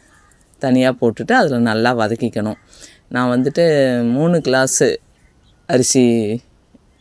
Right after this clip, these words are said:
அ, தண்ணியில போட்டு ஊற வச்சிருக்கிறேன். நான் பாஸ்மதி ரைஸ் வாங்கல, வீட்ல இருக்கிற பொன்னி அரிசியில தான் இன்னைக்கு நான் பிரியாணி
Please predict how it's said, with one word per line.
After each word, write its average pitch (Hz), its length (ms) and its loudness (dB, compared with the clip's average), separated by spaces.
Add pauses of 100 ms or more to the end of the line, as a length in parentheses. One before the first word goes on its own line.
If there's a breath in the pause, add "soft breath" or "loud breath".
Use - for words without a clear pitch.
அ, 117 40 0
தண்ணியில 120 580 2
போட்டு 117 340 -2 (440)
ஊற 127 200 2
வச்சிருக்கிறேன். 113 640 -2 (480 loud breath)
நான் 127 240 0
பாஸ்மதி 135 540 2
ரைஸ் 113 320 -2
வாங்கல, 117 640 0 (460 soft breath)
வீட்ல 143 380 0
இருக்கிற 123 340 -2
பொன்னி 170 380 0
அரிசியில 127 480 0
தான் 190 160 0
இன்னைக்கு 135 260 0
நான் 113 200 0
பிரியாணி 117 320 -2